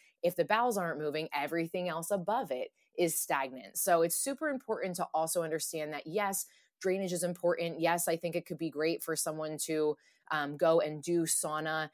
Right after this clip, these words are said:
and sweat, or they can go and, um, do some type of castor oil pack for the liver. They're going and doing dry brushing. But if you don't have the drainage funnel in mind as you're doing this stuff, there's so many people that are like, "Oh, I dry brush and I,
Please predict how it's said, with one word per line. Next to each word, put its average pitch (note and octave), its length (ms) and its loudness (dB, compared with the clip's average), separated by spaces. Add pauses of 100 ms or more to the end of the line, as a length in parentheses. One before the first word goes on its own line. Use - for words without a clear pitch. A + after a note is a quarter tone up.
(180)
and C#3+ 180 -6
sweat, D#3 500 2
or D#3+ 180 2
they D3+ 140 2
can D3 240 -6
go D3+ 400 4
and, C#3+ 460 -4 (300)
um, C#3 400 -2
do F3 400 6
some D#3+ 280 0
type D#3 240 0
of D3+ 140 0
castor - 360 0
oil D#3+ 180 2
pack D3+ 280 0
for D#3 140 -2
the D3+ 120 4
liver. D3 300 2
They're F3 120 4
going F#3 280 0
and F3+ 100 0
doing E3 240 4
dry D3+ 280 6
brushing. C#3+ 520 -4 (420)
But G3 120 4
if G3 140 2
you F3 140 -2
don't A#3+ 440 2 (400)
have F3 540 4
the E3 100 0
drainage D#3+ 440 -2
funnel D#3 260 -2
in D3 100 -2
mind D3+ 260 0
as C#3+ 80 0
you're D3 100 2
doing D#3+ 280 0
this D3 180 -2
stuff, C#3 300 0
there's A3+ 220 2
so A3 80 -2
many G3+ 140 -2
people F3 300 2
that D3 120 4
are C#3+ 140 2
like, C#3+ 180 0
"Oh, A#3 80 0
I G#3+ 80 2
dry F3+ 240 2
brush D3 240 0
and D3 120 -6
I, C3+ 180 -4